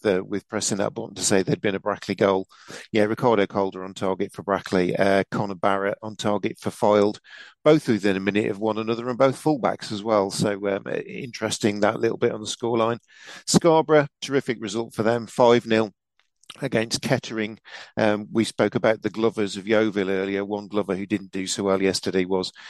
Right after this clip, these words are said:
Lee Glover, the manager of Kettering. They got absolutely thumped by the Sea Dogs, five goals to nil. It was three nil at half-time, goals from Maloney, Maleji and Burton, and then Coulson and Jackson scoring in the second half. A five nil win and five different scorers. That'll please Mister Edwards.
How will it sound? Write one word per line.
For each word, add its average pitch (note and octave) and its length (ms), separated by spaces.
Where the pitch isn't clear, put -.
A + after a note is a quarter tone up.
Lee G2 220
Glover, F#2+ 240
the F#2 80
manager F#2 320
of - 100
Kettering. F#2 440
They F#2+ 160
got F#2 220
absolutely G2 560
thumped - 440
by G2 140
the G2 100
Sea F#2+ 240
Dogs, F#2+ 260
five G#2 320
goals G2 380
to - 140
nil. F#2+ 260
It G2 140
was G#2+ 140
three A#2+ 280
nil F#2 260
at G#2 140
half-time, G2 540
goals F#2+ 260
from G2 160
Maloney, F#2+ 560
Maleji G2 540
and F2+ 160
Burton, G2 420
and F#2+ 140
then F#2+ 220
Coulson G2+ 560
and G2 180
Jackson G2+ 540
scoring G#2 420
in A2 60
the G2 40
second A2+ 360
half. A#2+ 340
A - 120
five C3+ 260
nil C3 180
win C3+ 200
and C3+ 100
five C3 260
different C3 300
scorers. F#2 540
That'll G#2+ 240
please A2+ 360
Mister A#2+ 280
Edwards. D#3 580